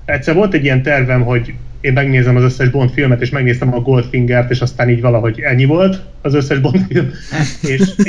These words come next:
mert annyira sok, tehát, hogy így húsz filmnek nem kezdesz neki, mert egy Gyűrűk Urának, vagy egy Star Warsnak, az mit tudom én, a Star Wars mondjuk így kilenc-tíz film, ha a spin-offokat is beleveszed, de ez iszonyatosan sok,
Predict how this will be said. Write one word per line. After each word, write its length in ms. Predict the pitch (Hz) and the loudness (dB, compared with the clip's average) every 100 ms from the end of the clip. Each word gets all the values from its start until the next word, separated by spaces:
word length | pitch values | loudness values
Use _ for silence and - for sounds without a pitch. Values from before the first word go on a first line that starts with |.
| 208 | 0
mert 140 | 170 | 2
annyira 340 | 190 247 254 135 | 2 2 2 -2
sok, 300 | - 147 - | 0 -2 -2
tehát, 240 | 151 165 | -2 -2
hogy 160 | 180 175 | 0 2
így 180 | 190 190 | 0 2
húsz 320 | 175 208 - | 2 2 0
filmnek 380 | 214 220 220 247 | 0 0 2 2
nem 180 | 269 | 2
kezdesz 380 | 190 131 120 117 | 2 0 0 -2
neki, 220 | 127 123 | -2 0
mert 140 | 127 131 | 2 2
egy 100 | 139 | 2
Gyűrűk 320 | 190 233 240 | 2 2 2
Urának, 440 | 247 240 240 240 | 2 2 2 0
vagy 140 | 175 139 | 0 0
egy 120 | 120 | -2
Star 260 | - 123 135 | -2 0 2
Warsnak, 520 | 147 151 - 160 - | 2 0 0 -2 0
az 140 | 160 | -2
mit 200 | 165 175 | 0 -2
tudom 220 | - 135 | 0 0
én, 100 | 139 | 2
a 60 | 135 | 2
Star 340 | 131 147 123 | 0 0 2
Wars 180 | 123 120 | 2 2
mondjuk 320 | 131 123 127 | 0 0 0
így 100 | - | -2
kilenc-tíz 600 | - 131 117 113 131 110 - | -2 0 2 0 -2 -2 -2
film, 380 | 127 117 123 - - - - | 2 4 2 -2 -12 -16 -6
ha 140 | 120 | -4
a 80 | 107 | -2
spin-offokat 540 | - 139 127 131 120 | 0 0 2 2 2
is 100 | 113 | 0
beleveszed, 580 | 113 123 127 131 139 131 | 2 2 2 0 2 2
de 80 | 139 | 2
ez 140 | 147 - | 0 0
iszonyatosan 640 | 190 131 113 117 120 117 | 0 0 0 0 -2 -4
sok, 280 | - 170 | -2 -4